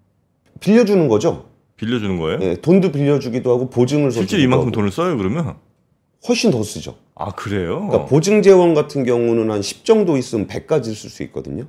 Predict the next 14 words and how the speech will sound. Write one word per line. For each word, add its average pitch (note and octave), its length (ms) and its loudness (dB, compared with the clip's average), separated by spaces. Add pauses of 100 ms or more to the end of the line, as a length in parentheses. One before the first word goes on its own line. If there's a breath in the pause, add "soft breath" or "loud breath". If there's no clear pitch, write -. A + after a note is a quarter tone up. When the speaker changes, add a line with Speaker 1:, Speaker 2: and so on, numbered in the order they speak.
(100)
Speaker 2:
어. D2 1300 -10 (580)
Speaker 1:
그런 C#3+ 200 0
Speaker 2:
아. - 20 2
Speaker 1:
것들은 B2 380 -2
쓸 D3 100 -10
수 G#2+ 140 -10
있죠. C2+ 220 -10
그러니까 F2 220 -4
대출해주는 C#3 920 -2
것도 F#2+ 260 -4
쓸 - 140 -10
수 - 160 -10
있고. - 240 -14 (120)
그러니까 - 300 -2